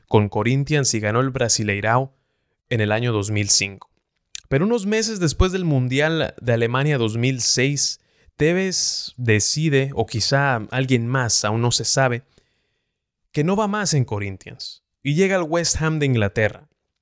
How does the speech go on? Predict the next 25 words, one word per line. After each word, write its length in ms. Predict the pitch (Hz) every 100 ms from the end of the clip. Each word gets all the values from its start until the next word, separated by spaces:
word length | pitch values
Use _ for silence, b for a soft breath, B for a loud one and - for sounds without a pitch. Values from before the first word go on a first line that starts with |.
| _ _ _ _ _ _ _ _
Llega 260 | 131 127 127
junto 680 | - 131 131 139 127 110 -
a 80 | 110
Javier 260 | 117 110
Mascherano, 480 | 110 107 - 147 170
que 120 | 131
también 280 | 117 127 156
llegó 440 | 143 131 165 131 b b b
al 160 | 110 104
Corinthians 560 | 113 123 127 110 104
en 80 | 107
el 140 | 107
mismo 540 | 113 127 127 127 113 - _ -
momento 420 | 113 107 113 117
en 80 | 113
el 140 | 104
que 160 | - 101
llegó 500 | 101 101 110 107 _ _ _ -
Carlos 440 | 107 101 98 -
Tevez. 460 | - 95 90 - - _ _ _ _ _ _ _ _ _
Aunque 240 | - 131 139
su 140 | 135
tiempo 240 | 190 208 220
en 80 |
Brasil 760 | 160 127 - 185 190 170 135